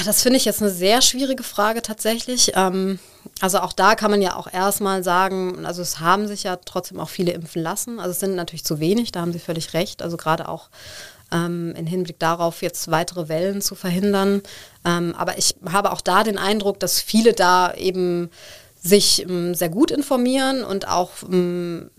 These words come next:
ähm, die aktuellen Informationen, ähm, also sich bemühen, äh, da auch sich zu informieren, was wir, was ja auch, äh, was wir irgendwie auch wollen als Gesellschaft, ne? Dass jeder sich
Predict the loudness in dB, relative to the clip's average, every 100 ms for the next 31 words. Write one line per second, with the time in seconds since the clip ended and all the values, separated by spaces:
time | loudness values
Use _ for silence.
0 | -20 -6 -2 2 2 0 -4 -4 -2 -2
1 | -2 -6 -2 0 0 0 -4 -6 -8 -10
2 | -8 -6 -4 0 0 0 0 -2 -2 -4
3 | -4 -4 -2 -4 -4 -6 -8 _ -8 -6
4 | -6 -8 -6 -4 0 0 0 -2 -6 -8
5 | -8 -6 -8 -10 -18 -20 -20 _ 2 2
6 | -2 -6 -8 -6 -4 -2 0 2 2 0
7 | 0 0 0 0 -4 -4 -4 -6 -10 -18
8 | _ -20 -18 -20 -20 _ _ -10 -4 -2
9 | -2 -6 -6 -8 -4 -6 -6 -4 0 0
10 | -2 -6 -10 -6 -2 -2 -2 -2 -2 -2
11 | -4 -4 -2 -2 -4